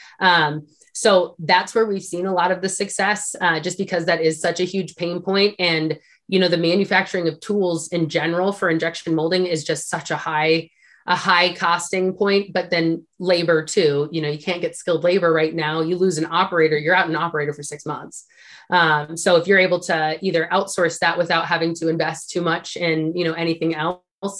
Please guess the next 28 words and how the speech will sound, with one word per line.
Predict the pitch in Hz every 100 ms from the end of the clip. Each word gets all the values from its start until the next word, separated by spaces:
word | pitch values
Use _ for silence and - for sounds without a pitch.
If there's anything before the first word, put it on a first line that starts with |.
| - - - -
that | 185
makes | 185 180
a |
huge, | - - - 214 226 208 165
huge | 170 156 147
difference. | 165 151 151 151 - -
Um, | 160 143 156 - _ - -
but | 180 - - -
of | 185
course, | - 185 165 -
then | 190 190
we | 180 170
at |
least | 175 175 175
have | 160
an | 165
easier | 170 160 156
conversation | 156 156 156 156 151
about | 156 156
how | 185 190
do |
we | 202 170
design | 175 170 196 240
this | 185
product | - 156 147 147 165 - -
for | 160 156
the | 151
future. | 151 196 285 - 165 151 160 294